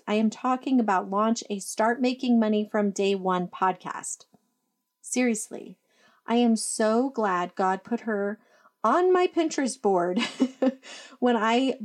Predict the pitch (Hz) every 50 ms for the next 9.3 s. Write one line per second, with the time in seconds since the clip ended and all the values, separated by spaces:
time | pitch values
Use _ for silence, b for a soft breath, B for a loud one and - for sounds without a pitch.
0 | - - 226 226 247 254 254 285 269 - - 262 247 247 254 247 - - - 220
1 | 214 220 214 214 - - 240 226 214 214 208 202 190 190 196 - _ - 185 185
2 | 180 - - 214 220 233 - 240 226 226 220 220 - - 220 196 190 196 202 -
3 | 233 233 220 - 226 214 208 - 226 220 214 208 214 214 226 214 202 202 220 233
4 | - _ _ _ _ _ _ _ _ _ _ _ - - 208 214 214 185 - -
5 | - 196 208 208 - 220 220 226 233 233 b b b b b b _ - 208 220
6 | 208 196 190 196 214 220 220 214 - - - - - 214 233 226 226 247 240 214
7 | - 208 208 190 180 180 180 185 190 196 180 185 214 226 226 202 190 180 175 -
8 | - _ - _ - - 240 220 214 208 - - - - - 175 180 185 196 214
9 | 165 - - - - -